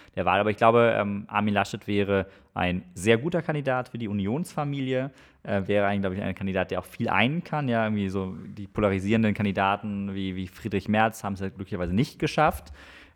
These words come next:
Ähm, deswegen, ich glaub, Armin Laschet, der Mann steht auch für, für das Thema Nachhaltigkeit, also den Einklang von Ökonomie und Ökologie ist ihm ein Herzensanliegen.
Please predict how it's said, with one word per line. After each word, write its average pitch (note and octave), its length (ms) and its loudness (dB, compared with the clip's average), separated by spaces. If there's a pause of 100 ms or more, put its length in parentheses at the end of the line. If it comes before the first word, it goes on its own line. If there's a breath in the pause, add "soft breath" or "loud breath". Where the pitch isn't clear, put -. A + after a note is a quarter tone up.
Ähm, G#2 420 2
deswegen, A2+ 260 0
ich - 20 -2
glaub, A#2 180 0
Armin C3 200 2
Laschet, C3+ 280 0 (320)
der A#2+ 100 2
Mann A#2 300 0 (120)
steht - 460 -2
auch C3 300 -2
für, B2 540 0
für G#2+ 500 0 (160)
das - 120 -20
Thema G#2 280 0
Nachhaltigkeit, C3 640 0
also G#2+ 160 0
den G#2 240 -2
Einklang B2 440 -6
von G2+ 140 -10
Ökonomie D3 480 -4
und G#2+ 80 -2
Ökologie D3+ 520 -2
ist C3+ 120 -10
ihm B2+ 360 -8
ein - 20 -6
Herzensanliegen. C3+ 1120 -2